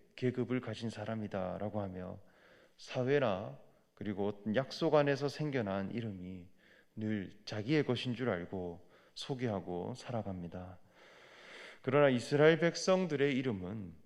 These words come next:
부르기 위한 이름이 아닙니다. 이것은 정체성에 관한 이름입니다.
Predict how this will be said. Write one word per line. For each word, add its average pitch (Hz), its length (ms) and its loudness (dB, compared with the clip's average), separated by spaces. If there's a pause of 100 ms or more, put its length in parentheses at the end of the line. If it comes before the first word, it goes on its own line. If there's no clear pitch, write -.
부르기 143 460 -2
위한 110 280 0
이름이 104 360 -2
아닙니다. 85 640 -8 (760)
이것은 110 680 -2 (440)
정체성에 123 760 0
관한 98 520 -2
이름입니다. 90 680 -10